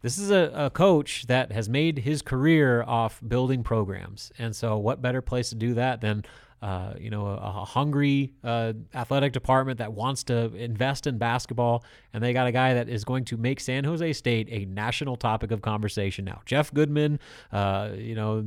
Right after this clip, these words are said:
Jeff Borzello, Rob Doster, all those guys, that the national basketball writers out there, they're going to be talking about San Jose State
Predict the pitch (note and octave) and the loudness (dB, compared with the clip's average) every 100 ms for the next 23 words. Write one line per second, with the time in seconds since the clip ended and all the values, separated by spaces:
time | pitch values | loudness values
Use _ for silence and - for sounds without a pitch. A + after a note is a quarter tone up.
0 | G#2 A2+ A2 B2+ - C#3 A#2 G#2 C3+ C#3 | -6 -10 -6 -6 -2 0 0 0 2 4
1 | C3 C3 A#2+ C#3 C3+ C3 - B2+ B2 C#3 | 4 2 -2 -4 0 0 0 2 4 4
2 | C#3 B2 B2+ B2+ A2+ A2+ G#2+ A#2+ B2+ - | 2 2 2 4 2 0 0 0 -2 -2
3 | A#2+ A#2+ B2 A#2+ A#2+ A#2 A#2 A#2+ A2+ A#2 | 0 0 -2 -2 0 2 4 2 2 0
4 | A#2 A#2+ A2+ - - _ - A#2 C#3+ D#3+ | 2 0 0 -4 -20 _ 0 4 4 4
5 | D#3 D3 C3 B2+ C3+ A#2 A#2 - A#2 A2 | 2 2 0 0 0 0 0 -2 0 2
6 | A2+ A#2 A#2 G2 F#2+ | 2 0 0 0 -2